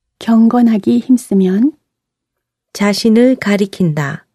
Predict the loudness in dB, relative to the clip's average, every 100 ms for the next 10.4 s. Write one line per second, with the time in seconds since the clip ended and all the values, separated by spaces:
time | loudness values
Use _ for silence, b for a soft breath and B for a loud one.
0 | _ _ _ _ _ _ _ _ _ -2
1 | 0 2 0 -4 -8 -8 -4 -2 0 0
2 | 0 0 -4 -6 _ _ _ _ _ _
3 | _ _ _ _ -6 -4 0 2 2 2
4 | -2 -2 0 0 0 -2 -4 -8 -12 _
5 | _ _ _ _ _ _ _ _ -6 -2
6 | 0 0 0 -4 -8 _ _ _ _ _
7 | _ _ _ _ _ -2 2 4 4 4
8 | 2 0 0 0 2 2 2 2 0 0
9 | 0 2 0 -2 -2 -2 0 0 0 0
10 | 0 -2 -6 -10